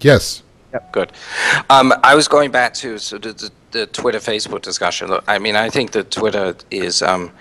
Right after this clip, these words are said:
Speaker 2: yeah, th-, there's a, uh, there's a great product team there.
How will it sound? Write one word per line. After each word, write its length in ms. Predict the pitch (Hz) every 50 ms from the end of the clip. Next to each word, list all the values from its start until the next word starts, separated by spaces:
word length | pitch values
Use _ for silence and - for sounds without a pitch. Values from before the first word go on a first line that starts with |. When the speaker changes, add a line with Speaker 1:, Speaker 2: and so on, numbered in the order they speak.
| - - - - _ _ -
Speaker 2:
yeah, 140 | - - -
th-, 240 | - - - - - _
there's 240 | - 117 113 104 -
a, 340 | 107 104 101 98 95 - - _ _ _ _ _ _ - - - - 50 - - _ _ - -
uh, 440 | - 113 101 101 98 92 92 92 90 - - - - -
there's 160 | - 107 95 98
a 40 |
great 280 | 95 - 117 117 113 -
product 320 | - 110 98 98 101 -
team 240 | - - 98 98 95
there. 280 | 90 98 95 95 98